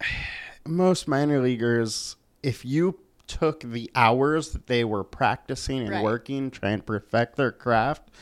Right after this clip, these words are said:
Speaker 1: they are probably below minimum wage in most
Speaker 2: Absolutely.
Speaker 1: places.
Speaker 2: Yeah, if you think about it, to your point,
Speaker 1: Like
Speaker 2: they go in in the morning to work out and
Speaker 1: Mm-hmm.
Speaker 2: do all that stuff. They got team meetings.
Speaker 1: Yeah.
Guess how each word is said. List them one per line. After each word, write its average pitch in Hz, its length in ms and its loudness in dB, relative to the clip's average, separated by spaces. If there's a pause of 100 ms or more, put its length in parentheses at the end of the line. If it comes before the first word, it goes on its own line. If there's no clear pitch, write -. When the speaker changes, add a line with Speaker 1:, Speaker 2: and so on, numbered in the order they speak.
(1080)
Speaker 1:
they 123 500 4
are 110 500 4
probably 120 720 4
below 101 640 -2 (600)
minimum 101 380 -2
wage 95 380 -4
in 98 240 -8
most 95 280 -4
Speaker 2:
Absolutely. 92 380 -6 (100)
Speaker 1:
places. - 200 -10 (300)
Speaker 2:
Yeah, 277 180 -10
if 196 120 -10
you 220 80 -8
think 233 200 -12
about 165 280 -4
it, 208 240 -8
to - 120 -18
your 175 80 -14
point, 175 400 -10
Speaker 1:
Like - 160 -20
Speaker 2:
they 226 80 -6
go 175 240 -6
in 170 180 -10
in 170 100 -14
the 165 60 -14
morning 160 400 -14
to 196 100 -16
work 147 280 -16
out 143 360 -6
and 120 280 -2
Speaker 1:
Mm-hmm. - 60 -20
Speaker 2:
do 160 140 -16
all 143 160 -12
that 147 260 -12
stuff. 202 600 -8 (340)
They - 60 -20
got - 200 -14
team 185 260 -14
meetings. 180 640 -8
Speaker 1:
Yeah. 104 260 -6